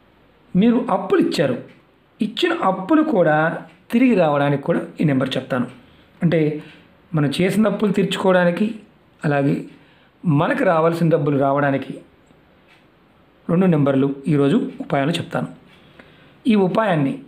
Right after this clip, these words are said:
ఆడవారైన మగవారైన చేయవచ్చు, ఎటువంటి నియమ నిబంధనలు లేవు. ఇది ఈ నెంబర్లు ఏంజెల్ నెంబర్స్.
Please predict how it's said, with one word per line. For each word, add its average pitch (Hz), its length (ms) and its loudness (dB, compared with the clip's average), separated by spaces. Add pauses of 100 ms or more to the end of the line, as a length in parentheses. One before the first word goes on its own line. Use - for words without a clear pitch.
(140)
ఆడవారైన 156 440 2
మగవారైన 143 460 2
చేయవచ్చు, 143 460 -2 (600)
ఎటువంటి 185 340 0
నియమ 147 240 2
నిబంధనలు 143 500 2
లేవు. 123 220 -2 (840)
ఇది 135 400 -2
ఈ 151 80 2
నెంబర్లు 139 600 2 (220)
ఏంజెల్ 156 320 2
నెంబర్స్. 127 380 0